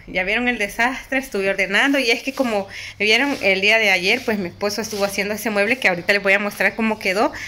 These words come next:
Así es de que, bueno, realmente era bastante trabajo. Y cuando uno mueve algo, pues se mueve todo. Vaya, miren, quiero mostrarles cómo. Voy a voltear la cámara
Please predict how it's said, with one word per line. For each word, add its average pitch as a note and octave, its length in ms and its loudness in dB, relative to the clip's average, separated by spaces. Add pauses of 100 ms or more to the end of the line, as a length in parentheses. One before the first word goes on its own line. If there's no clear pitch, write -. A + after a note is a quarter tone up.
(200)
Así F#3 220 0
es F3+ 60 0
de G#3 100 0
que, G#3+ 140 4
bueno, G3+ 360 2
realmente G3 680 2
era C4+ 160 2
bastante A3+ 380 -6
trabajo. A#3+ 680 2
Y B3 280 0
cuando G3 240 0
uno A#3 180 0
mueve A#3+ 300 4
algo, C#4 420 2
pues A#3+ 460 2 (480)
se F3 140 -4
mueve F#3+ 260 0
todo. D#3 320 -4 (240)
Vaya, E3+ 240 -4
miren, C4+ 320 -2 (1040)
quiero G3 160 -4
mostrarles B3+ 580 -2
cómo. B3+ 420 0 (420)
Voy A#3 160 -2
a C4+ 100 2
voltear C4 260 0
la A#3 140 0
cámara F#4 420 -2